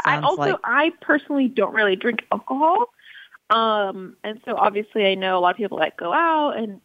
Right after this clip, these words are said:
Speaker 1: you know, they're inhibited, their judgments and decisions, um, from drinking. I think that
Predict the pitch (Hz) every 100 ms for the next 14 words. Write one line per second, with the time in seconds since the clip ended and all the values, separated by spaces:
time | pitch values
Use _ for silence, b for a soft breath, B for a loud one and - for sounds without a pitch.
0 | _ 196 160 175 170 - - 202 185 185
1 | - _ _ 156 160 202 185 - 180 196
2 | _ _ _ 185 185 170 151 - B B
3 | B - 196 165 165 - - 190 202 202
4 | 214 180 - 226 202 196 165 156